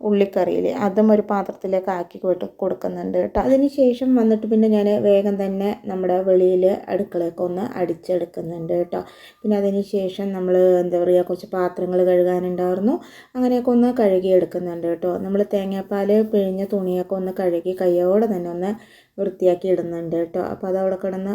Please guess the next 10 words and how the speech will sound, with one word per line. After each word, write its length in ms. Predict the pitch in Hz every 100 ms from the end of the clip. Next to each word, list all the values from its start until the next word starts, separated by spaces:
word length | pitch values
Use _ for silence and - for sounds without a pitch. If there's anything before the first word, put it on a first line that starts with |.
| -
ഉണങ്ങുമല്ലോ. 500 | 214 190 175 165 160
അപ്പോൾ 260 | 208 220 220 - - -
എനിക്ക് 240 | 254 247
ഈ 80 | 285
അരിപ്പയിൽ 500 | 277 233 226 - 262 254
ഇങ്ങനെ 220 | 247 240
പിഴിഞ്ഞെടുക്കണത് 680 | 240 214 208 208 208 202 196
അത്ര 240 | 190 190 190 185
താല്പര്യമില്ല 640 | 185 185 175 170 165 170 156
കേട്ടോ. 240 | 160 175